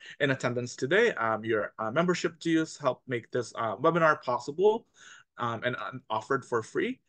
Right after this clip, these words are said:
Um, for any of you who have not yet joined A S P B, you can join today with the discount code percents ten to receive a ten percent off discount, um, on your registration. Um, and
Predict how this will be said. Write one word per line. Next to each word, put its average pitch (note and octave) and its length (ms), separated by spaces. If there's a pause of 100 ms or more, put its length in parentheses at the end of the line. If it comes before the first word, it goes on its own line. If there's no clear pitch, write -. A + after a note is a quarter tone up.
(220)
Um, A2 220
for C3+ 240
any G#3 180
of F#3+ 140
you F3+ 260
who E3+ 60
have D3+ 160
not D3 260
yet C3 160
joined B2 260
A C3 100
S C3 120
P E3 140
B, F3 260
you D3+ 80
can B2+ 140
join A2 220
today C#3+ 360
with A#2+ 160
the A2 80
discount A2 500 (240)
code A#2 340
percents A2 400
ten B3 300 (320)
to C3+ 80
receive B2+ 300
a A#2 40
ten F#3 220
percent F3 340 (140)
off C#3 360
discount, B2+ 520
um, G#2+ 260
on A#2 140
your A2 140
registration. B2+ 840 (420)
Um, G2+ 360 (420)
and A2+ 260